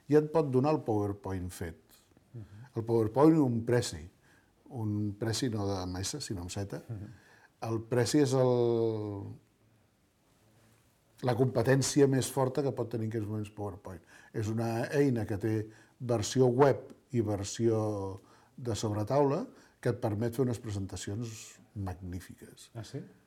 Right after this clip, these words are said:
Speaker 1: Molt.
Speaker 2: I funciona amb qualsevol
Speaker 1: Funciona amb
Speaker 2: plataforma?
Speaker 1: qualsevol, amb qualsevol plataforma. Us podeu, a més a més, si sou estudiants,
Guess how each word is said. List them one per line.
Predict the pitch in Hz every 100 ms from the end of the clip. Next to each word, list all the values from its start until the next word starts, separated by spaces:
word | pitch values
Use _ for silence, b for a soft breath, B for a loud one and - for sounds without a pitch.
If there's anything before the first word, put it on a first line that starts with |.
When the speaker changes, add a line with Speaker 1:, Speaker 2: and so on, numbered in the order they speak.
| b b b -
Speaker 1:
Molt. | 127 131 120
Speaker 2:
I | 98
funciona | 113 117 104
amb | 104 101 98 92 -
qualsevol | 101 - 101 98 95 95
Speaker 1:
Funciona | 143 131 107 139
amb | 135
Speaker 2:
plataforma? | 127 127
Speaker 1:
qualsevol, | 120 131 123 120 117
amb | 110 110
qualsevol | 107 104 98
plataforma. | 95 92 92 - - - - _ b b b b b _ _ _ -
Us | 135 -
podeu, | - 131 151
a | 151
més | 156
a | 139
més, | 147 - -
si | - 131
sou | - 165 170
estudiants, | - - 127 147 151 147 285 -